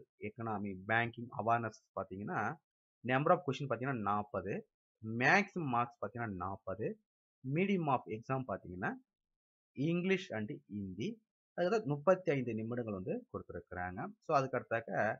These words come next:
இங்கிலீஷ் லாங்குவேஜ் பார்த்தீங்கன்னா, number of question பார்த்தீங்கன்னா, முப்பத்தி ஐந்து. மேக்ஸிமம் மார்க்ஸ் பார்த்தீங்கன்னா, நாற்பது. medium of exam பார்த்தீங்கன்னா, இங்கிலீஷு. ஃபார்ட்டி மினிட்ஸ் வந்து கொடுத்துருக்குறாங்க. So, அதுக்கடுத்தாக data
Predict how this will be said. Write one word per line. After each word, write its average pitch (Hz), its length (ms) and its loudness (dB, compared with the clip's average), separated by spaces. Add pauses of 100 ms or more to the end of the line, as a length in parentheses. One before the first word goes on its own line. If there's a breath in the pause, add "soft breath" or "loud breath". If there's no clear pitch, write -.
(440)
இங்கிலீஷ் 214 500 2
லாங்குவேஜ் 143 520 4
பார்த்தீங்கன்னா, 104 520 -4 (180)
number 123 300 0
of 147 120 2
question 120 240 -8
பார்த்தீங்கன்னா, 123 400 -6
முப்பத்தி 139 560 -4 (140)
ஐந்து. 92 360 -6 (640)
மேக்ஸிமம் 175 720 6
மார்க்ஸ் 123 260 2
பார்த்தீங்கன்னா, 110 440 0 (220)
நாற்பது. 95 560 -2 (580)
medium 196 440 4
of 156 160 4
exam 117 340 0
பார்த்தீங்கன்னா, 110 400 -4 (160)
இங்கிலீஷு. 117 560 -4 (680)
ஃபார்ட்டி 139 280 6
மினிட்ஸ் 127 320 -4
வந்து 104 220 -4
கொடுத்துருக்குறாங்க. 90 640 -8 (200)
So, - 140 -20
அதுக்கடுத்தாக 123 500 0 (360)
data 156 420 4